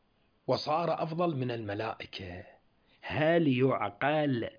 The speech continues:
صدور الذنب منه؟ مستحيل. ما نقدر نت-، شلون أفضل من الملائكة وهو عاصي؟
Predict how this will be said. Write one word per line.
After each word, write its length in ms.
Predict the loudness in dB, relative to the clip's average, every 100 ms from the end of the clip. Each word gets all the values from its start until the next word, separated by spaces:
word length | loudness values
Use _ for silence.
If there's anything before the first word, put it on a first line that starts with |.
| -20 -20 -20 _
صدور 680 | -10 0 0 4 2 2 0
الذنب 460 | -2 -2 -2 0 -2
منه؟ 680 | -2 -2 -4 -6 -6 -8 -12 -20 _ _ _ -20 _ _ _ _ _ _ _ -2
مستحيل. 680 | 0 0 -4 -12 -14 -18 -20 _ _ _ _ -20 _ _ _ 4
ما 240 | 8 8
نقدر 280 | 6 4 4
نت-، 220 | 2 0
شلون 340 | -2 4 4 4
أفضل 340 | 2 2 2
من 120 | 4
الملائكة 560 | 4 6 4 2 4 6
وهو 200 | 6 6
عاصي؟ 460 | 4 2 0 -8